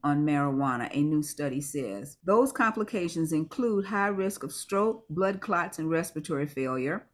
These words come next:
The study can only show an association between cannabis dependency and surgical complications,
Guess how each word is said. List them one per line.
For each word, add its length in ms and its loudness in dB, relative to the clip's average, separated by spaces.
The 80 -2
study 340 0
can 260 -2
only 300 4
show 280 0
an 100 2
association 640 -2
between 400 0
cannabis 500 0
dependency 720 -2
and 140 -4
surgical 420 0
complications, 960 -6